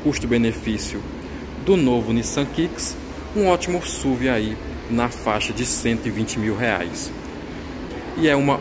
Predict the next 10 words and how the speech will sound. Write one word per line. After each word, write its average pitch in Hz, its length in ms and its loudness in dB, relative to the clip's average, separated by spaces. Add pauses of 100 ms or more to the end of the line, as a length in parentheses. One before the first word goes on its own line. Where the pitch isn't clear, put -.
ótima 120 460 2 (120)
opção 131 520 0
para 120 200 4
quem 110 140 0
quer 110 120 -2
um 110 80 0
carro 107 420 0
espaçoso, 147 760 0 (540)
bem 147 180 6
equipado 143 640 2